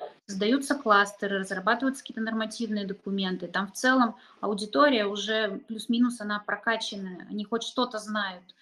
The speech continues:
Они не глубоко могут в, вникать в эту историю, но они знакомы с предметом и с термином.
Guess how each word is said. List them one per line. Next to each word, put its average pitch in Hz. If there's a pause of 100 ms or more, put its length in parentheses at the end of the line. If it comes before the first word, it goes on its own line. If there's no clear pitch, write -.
(300)
Они 226
не 214
глубоко 214
могут 254
в, 196
вникать 214
в -
эту 196
историю, 190
но 185
они 226
знакомы 214
с -
предметом 208
и 196
с -
термином. 214